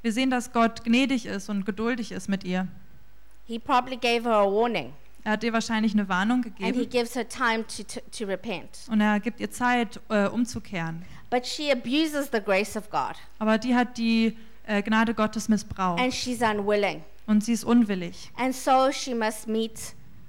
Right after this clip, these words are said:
Speaker 2: the judgment.
Speaker 1: Also muss sie dem Gericht entgegengehen.
Speaker 2: Verse twenty-two, "I will cast her on a bed of suffering. I will make those who commit adultery with her suffer intensely,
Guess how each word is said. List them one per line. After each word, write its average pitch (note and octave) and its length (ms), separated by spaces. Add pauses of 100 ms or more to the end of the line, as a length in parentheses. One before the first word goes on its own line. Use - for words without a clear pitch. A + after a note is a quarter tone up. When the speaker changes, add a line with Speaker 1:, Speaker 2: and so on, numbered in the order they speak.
(300)
Speaker 2:
the G3+ 100
judgment. F#3+ 440 (340)
Speaker 1:
Also A3 220
muss A#3+ 160
sie B3 100
dem A#3 200
Gericht A#3 420
entgegengehen. F#3 640
Speaker 2:
Verse A#3 240
twenty-two, A#3+ 560 (440)
"I A#3+ 140
will B3+ 120
cast E4 500
her A#3+ 80
on A3+ 160
a A3 40
bed A#3 280
of B3+ 100
suffering. G3+ 640 (360)
I A#3+ 140
will B3+ 140
make B3+ 320
those C4+ 340
who - 40
commit A#3+ 380
adultery A3 540
with G#3+ 180
her G#3+ 100
suffer A#3 520
intensely, G#3+ 840